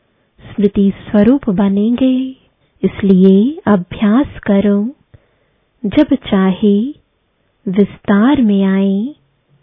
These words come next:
और जब चाहे समेट लें। ब्रेक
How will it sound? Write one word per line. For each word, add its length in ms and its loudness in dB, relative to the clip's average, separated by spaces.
और 220 2
जब 220 -2
चाहे 880 -2
समेट 420 2
लें। 460 0
ब्रेक 580 2